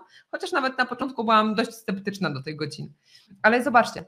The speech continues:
tu jest bardzo dużo możliwości, bardzo dużo trzeba testować i sprawdzać, co się w danej grupie docelowej, em, będzie, będzie po prostu działało.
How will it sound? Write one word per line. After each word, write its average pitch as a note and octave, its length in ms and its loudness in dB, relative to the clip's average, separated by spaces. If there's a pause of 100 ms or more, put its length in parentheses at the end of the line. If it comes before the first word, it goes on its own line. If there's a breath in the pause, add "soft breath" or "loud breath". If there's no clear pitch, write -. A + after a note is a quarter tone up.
tu - 80 -4
jest A3 120 -2
bardzo C#4+ 320 4
dużo A#3+ 540 0
możliwości, F#3+ 840 -2
bardzo B3 280 2
dużo B3 200 -6
trzeba A3+ 240 0
testować G3 580 -2
i A#3 80 -8
sprawdzać, A#3 540 0
co G#3+ 60 -14
się A3 120 -10
w G3+ 60 -8
danej G3 260 0
grupie G3 260 -2
docelowej, F3+ 600 -2 (300 loud breath)
em, F#3 300 0
będzie, F#3 680 2
będzie G3+ 200 0
po - 40 -10
prostu G3 220 -8
działało. E3+ 600 0